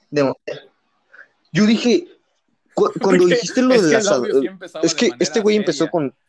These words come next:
Speaker 2: Y a
Speaker 1: esas
Speaker 2: ver.
Speaker 1: madres de que era un carbón especial, que, que lo encendió. Y dije, "No manches, este pendejo quemó un carbón que era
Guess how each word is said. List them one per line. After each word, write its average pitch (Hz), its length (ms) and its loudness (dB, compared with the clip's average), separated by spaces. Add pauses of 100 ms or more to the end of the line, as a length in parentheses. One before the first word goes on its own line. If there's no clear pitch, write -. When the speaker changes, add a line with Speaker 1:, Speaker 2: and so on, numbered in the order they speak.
Speaker 2:
Y 127 40 -6
a - 20 -2
Speaker 1:
esas 147 160 -2
Speaker 2:
ver. 139 80 0
Speaker 1:
madres 131 480 -2 (240)
de 120 240 -6
que 101 500 -2 (880)
era 117 720 -2 (720)
un 117 80 -8
carbón 113 280 0
especial, 117 680 -2 (460)
que, 110 560 0 (1000)
que 123 100 -2
lo 113 100 2
encendió. 110 680 -2 (420)
Y 127 140 -2
dije, 127 220 -2
"No 120 160 -4
manches, 123 480 -4
este 101 180 -8
pendejo 110 480 -2 (100)
quemó 104 320 0
un 107 120 0 (320)
carbón 107 420 -2
que - 180 -4
era 98 140 0